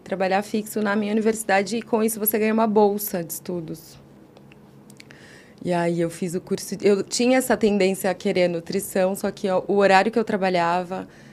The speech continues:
era o horário do curso. Então eu tive que mudar a minha <laughs> estratégia e escolhi rapidamente um curso. É, eu pensei em educação física, sempre gostei muito de praticar esporte, sempre fui ate-, atleta na escola.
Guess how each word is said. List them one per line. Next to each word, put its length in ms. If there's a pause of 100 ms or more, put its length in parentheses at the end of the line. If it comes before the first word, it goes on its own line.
(180)
era 280
o 40
horário 920
do 100
curso. 520 (160)
Então 180
eu 60
tive 240
que 160
mudar 380
a 40
minha 100
<laughs> 20
estratégia 800
e 220
escolhi 400
rapidamente 580
um 120
curso. 500 (800)
É, 500
eu 100
pensei 400
em 40
educação 460
física, 420
sempre 300
gostei 360
muito 440
de 80
praticar 400
esporte, 640
sempre 280
fui 80
ate-, 280
atleta 540
na 120
escola. 600